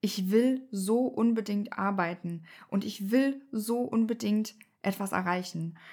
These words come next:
Ich bin so motiviert. Ich will unbedingt etwas leisten.“ Und das war der Grund, warum ich gesagt habe, „Ey, okay, lass uns das zusammen machen.“ Und wenn diese Person mir drei Wochen später schreibt, „Ey, Theresa, es ist so krass, ich habe jetzt meine ersten drei Kunden,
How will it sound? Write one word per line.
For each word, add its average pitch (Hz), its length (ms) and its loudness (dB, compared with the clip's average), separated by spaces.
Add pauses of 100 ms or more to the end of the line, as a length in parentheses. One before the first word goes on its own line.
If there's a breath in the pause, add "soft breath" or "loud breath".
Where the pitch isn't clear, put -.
(120 loud breath)
Ich - 180 -6
bin 233 160 4
so 214 300 2
motiviert. 233 720 0 (240 loud breath)
Ich 202 240 -4
will 247 160 6
unbedingt 233 800 0
etwas 196 460 -4
leisten.“ 165 800 -2 (360 soft breath)
Und 208 200 4
das 269 240 2
war 254 80 4
der 220 120 2
Grund, 226 280 0
warum 202 180 0
ich 196 140 -6
gesagt 202 320 -2
habe, 208 140 -8
„Ey, 233 320 -2 (160)
okay, 233 400 -2
lass 233 240 -2
uns 233 160 -8
das 220 240 -4
zusammen 208 360 -2
machen.“ 180 440 -4 (200 loud breath)
Und 214 160 4
wenn 208 160 2
diese 294 280 2
Person 262 420 0
mir 202 140 -2
drei 240 420 0
Wochen 247 280 0
später 240 360 0
schreibt, 226 400 -2
„Ey, 226 140 -2
Theresa, 233 400 -2
es 226 100 -4
ist - 180 -8
so 285 200 2
krass, 254 340 -4
ich 226 140 -4
habe 220 120 -2
jetzt 226 120 -8
meine 208 200 -4
ersten - 280 -4
drei 202 240 -4
Kunden, 262 720 0